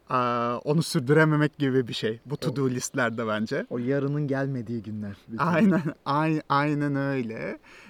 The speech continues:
Speaker 1: Ee, bir de gerçekten insanlar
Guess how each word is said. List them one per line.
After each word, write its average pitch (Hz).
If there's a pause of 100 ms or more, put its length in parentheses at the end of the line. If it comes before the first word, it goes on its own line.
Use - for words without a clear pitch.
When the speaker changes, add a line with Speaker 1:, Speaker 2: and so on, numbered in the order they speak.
Speaker 1:
Ee, 135
bir 131
de 262 (540)
gerçekten 185 (100)
insanlar 160